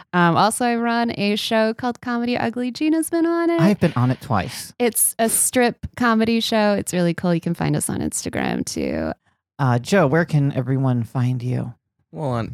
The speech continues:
Speaker 3: Instagram and Twitter, you can find me at Bong Rips the Book.
Speaker 2: <laughs>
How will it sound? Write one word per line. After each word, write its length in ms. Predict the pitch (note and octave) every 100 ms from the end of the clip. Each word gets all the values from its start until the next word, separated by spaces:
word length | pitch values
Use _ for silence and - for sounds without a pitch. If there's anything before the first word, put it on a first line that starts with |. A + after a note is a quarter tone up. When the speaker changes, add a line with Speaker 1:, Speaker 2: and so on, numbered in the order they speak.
| -
Speaker 3:
Instagram 560 | B2 - A#2 A#2+ A#2+
and 100 | A2
Twitter, 340 | - A#2+ B2+ D3+
you 120 | C3+
can 120 | A2+
find 320 | - A2+ A#2
me 140 | B2 A2+
at 160 | -
Bong 460 | - A2+ A2 A2+ A#2
Rips 380 | A2+ B2 - -
the 140 | -
Book. 480 | F#2+ A2+ F#3+ - -
Speaker 2:
<laughs> 60 | -